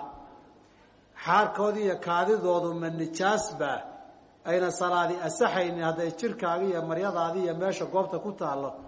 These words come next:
Mise nijaaso ma ahan oo waxba salaadu u dhimi maayaan. Waa la isku khilaafay iyadana. Masaa'il salaada sixadeedii saamaynaya ama tahaaradeedii khabadka ahayd ama tahaaradeedii xadadka ahayd bay culimmadu isku qabteen.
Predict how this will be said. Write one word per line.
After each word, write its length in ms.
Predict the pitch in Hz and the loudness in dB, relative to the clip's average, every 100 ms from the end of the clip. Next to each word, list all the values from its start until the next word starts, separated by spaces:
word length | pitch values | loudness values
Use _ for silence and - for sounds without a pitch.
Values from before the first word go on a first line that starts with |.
| - - - - _ | -20 -20 -20 -20 _
Mise 260 | 170 208 | -6 -2
nijaaso 640 | 190 185 156 190 185 - 220 | 0 -2 2 2 2 4 2
ma 200 | 196 214 190 170 | 4 4 4 4
ahan 260 | 170 196 | 4 2
oo 140 | 180 170 | 2 0
waxba 260 | 156 160 208 | 0 2 0
salaadu 440 | - 180 196 196 190 | 2 2 2 2 0
u 100 | 196 | 0
dhimi 280 | 165 160 | -2 -4
maayaan. 480 | 160 165 175 180 170 - - - - - - | -2 0 0 0 -2 -4 -12 -16 -20 -20 0
Waa 140 | 165 | 4
la 100 | 180 | 4
isku 180 | 196 247 | 4 0
khilaafay 420 | - 175 156 151 | 0 0 0 -2
iyadana. 260 | 151 135 - - - - - - | -4 -6 -8 -14 -20 -20 -20 -6
Masaa'il 480 | 180 - 233 220 202 | -6 4 4 4 2
salaada 520 | - 185 208 220 202 | 0 4 6 6 2
sixadeedii 800 | 165 - 156 202 214 180 160 147 | -2 -4 -2 2 2 2 0 -2
saamaynaya 720 | 143 156 147 151 185 170 139 147 | -4 -2 0 0 0 0 -2 -2
ama 140 | 147 | -4
tahaaradeedii 920 | 143 151 139 151 196 160 143 139 143 160 - - - - - - - - - - - | -4 -2 2 2 2 0 -4 -6 -6 -8 -10 -18 -20 -20 -20 -20 -20 -20 -20 -20 2
khabadka 500 | 208 208 147 - 151 | 4 6 4 0 -2
ahayd 260 | 135 135 - | -2 -6 -6
ama 160 | 165 160 | -4 -2
tahaaradeedii 680 | 165 160 196 214 185 156 156 | 2 6 6 4 0 -2 0
xadadka 480 | 196 196 185 - 156 | 0 0 -2 -2 -2
ahayd 200 | 180 170 | 0 -2
bay 100 | 151 | -4
culimmadu 440 | 127 151 160 160 | -4 -4 -4 -4
isku 200 | 139 - | -6 -10
qabteen. 380 | - 127 - 123 | -8 -10 -8 -10